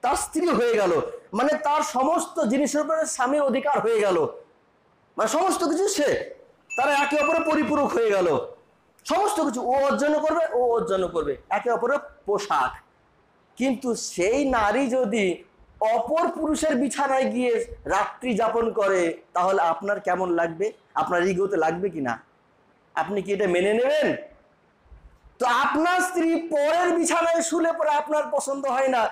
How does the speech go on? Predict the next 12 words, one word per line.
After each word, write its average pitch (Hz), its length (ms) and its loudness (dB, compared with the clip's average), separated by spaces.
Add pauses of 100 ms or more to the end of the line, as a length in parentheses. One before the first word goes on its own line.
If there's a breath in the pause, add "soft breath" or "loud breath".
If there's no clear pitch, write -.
(280)
তারপর 262 340 0
দিন 262 140 2
হয় 240 140 2
মারতে 240 440 0
যাবেন 339 360 2 (680)
অথবা 240 320 0
divorce 170 380 2
দেবেন, 120 300 -4 (160)
যে 147 180 -2
কোনো 147 200 0
একটা 135 220 -6
করবেন, 113 360 -14